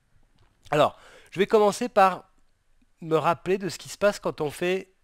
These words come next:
un produit de ce genre-là, A plus B au carré, c'est-à-dire A plus B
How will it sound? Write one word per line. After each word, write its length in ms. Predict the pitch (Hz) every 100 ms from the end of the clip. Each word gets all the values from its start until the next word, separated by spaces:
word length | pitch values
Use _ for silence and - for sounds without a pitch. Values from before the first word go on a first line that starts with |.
| _ _
un 100 | 151
produit 360 | 135 156 156 196
de 100 | 175
ce 180 | 135 143
genre-là, 400 | 127 113 90 90
A 120 | 165
plus 300 | 180 - 135
B 80 | 117
au 100 | 147
carré, 400 | - 123 101 139
c'est-à-dire 340 | - 107 113 120
A 160 | 170
plus 300 | 175 143 110
B 260 | 104 117